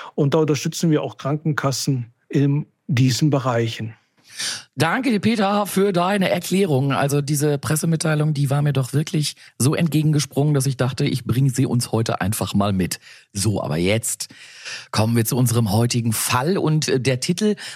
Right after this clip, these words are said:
Speaker 2: ja, ist ja jetzt ein bisschen sperrig.
Speaker 1: Ja, sperrig kann man sagen. Der Titel heißt nämlich Sprunggelenkverrenkungsfraktur vom Typ Weber C.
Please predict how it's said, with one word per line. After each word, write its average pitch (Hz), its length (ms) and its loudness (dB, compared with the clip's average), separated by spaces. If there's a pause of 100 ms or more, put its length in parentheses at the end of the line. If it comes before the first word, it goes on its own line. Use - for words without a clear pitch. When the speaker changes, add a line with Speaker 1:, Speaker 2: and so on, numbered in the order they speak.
(120)
Speaker 2:
ja, 127 360 2
ist - 160 0
ja 143 80 2
jetzt 131 260 0
ein 123 60 4
bisschen 131 340 0
sperrig. - 800 -2 (260)
Speaker 1:
Ja, 117 380 2
sperrig 160 520 0
kann 147 160 0
man 127 200 2
sagen. 143 680 2
Der 123 140 0
Titel 160 320 0
heißt 127 400 -2
nämlich 131 400 0 (240)
Sprunggelenkverrenkungsfraktur 160 2750 0 (440)
vom 139 380 0
Typ 160 420 0
Weber 147 760 2
C. 151 800 0